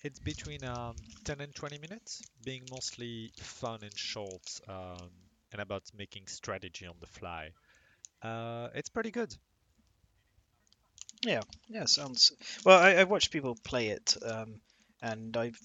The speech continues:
Speaker 2: I've really enjoyed, uh, Binding of Isaac. I think it still remains the best roguelite,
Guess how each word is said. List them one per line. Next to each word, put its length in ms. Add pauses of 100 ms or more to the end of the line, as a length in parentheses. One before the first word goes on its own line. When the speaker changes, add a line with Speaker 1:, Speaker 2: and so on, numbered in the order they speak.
Speaker 2:
I've 160
really 200
enjoyed, 340 (180)
uh, 220
Binding 320
of 60
Isaac. 280
I 40
think 180
it 60
still 200
remains 420
the 100
best 400
roguelite, 880